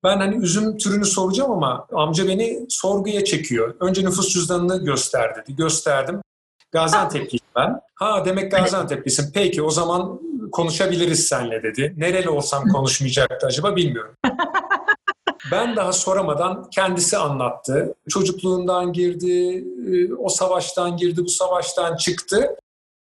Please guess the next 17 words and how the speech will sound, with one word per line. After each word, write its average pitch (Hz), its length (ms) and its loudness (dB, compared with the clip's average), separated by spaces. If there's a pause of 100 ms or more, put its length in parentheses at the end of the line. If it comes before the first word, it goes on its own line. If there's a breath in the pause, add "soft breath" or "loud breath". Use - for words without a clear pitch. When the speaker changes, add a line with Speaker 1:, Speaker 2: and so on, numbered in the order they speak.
(120)
Speaker 1:
Birkaç 165 380 0
saat 151 420 0
boyunca 147 460 0
beni 165 160 0
alıkoydu 147 560 0
orada. 110 500 -2 (100)
Ondan 196 320 0
sonra 165 400 0
da 202 300 -2
ben 196 180 2
üzüm, 196 520 0 (260)
Sungurlu 185 440 2
diye 156 180 2
burada 160 220 2
bir 160 80 2
üzüm 208 280 0
varmış. 131 560 -2